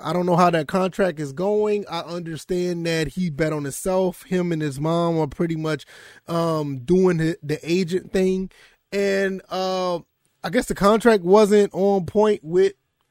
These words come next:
the contract offer, I guess, if there was an offer. Uh,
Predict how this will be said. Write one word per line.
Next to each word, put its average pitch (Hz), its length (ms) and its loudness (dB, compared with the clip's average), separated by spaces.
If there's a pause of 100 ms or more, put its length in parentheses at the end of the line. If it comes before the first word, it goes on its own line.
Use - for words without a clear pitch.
the 165 240 -4
contract 220 500 2 (220)
offer, 185 420 6
I 156 100 0
guess, 156 260 -2
if 147 180 -12
there 156 120 -2
was 160 220 0
an 147 80 -4
offer. 147 420 -6 (680)
Uh, 185 460 0